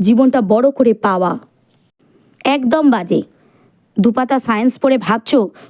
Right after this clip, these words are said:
খুব সায়েন্স শিখে ফেলেছো না? আসল সায়েন্সের কিছুই জানো না,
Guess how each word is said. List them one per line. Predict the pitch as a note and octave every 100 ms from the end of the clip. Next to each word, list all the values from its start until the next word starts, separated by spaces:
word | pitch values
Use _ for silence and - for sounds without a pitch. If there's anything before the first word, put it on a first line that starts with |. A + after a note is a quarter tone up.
| -
খুব | C#4
সায়েন্স | C4 A3+ G#3+ B3+ C4
শিখে | C#4+ D4
ফেলেছো | A#3 G3 A3
না? | B3+ G4+ _ _ _ _ _ _ -
আসল | G3 G#3 C#4 C#4
সায়েন্সের | - A#3 A#3 B3+ A3+ - - _
কিছুই | C4+ C4+ D4+ C#4+
জানো | G3 F#3 A3
না, | F#3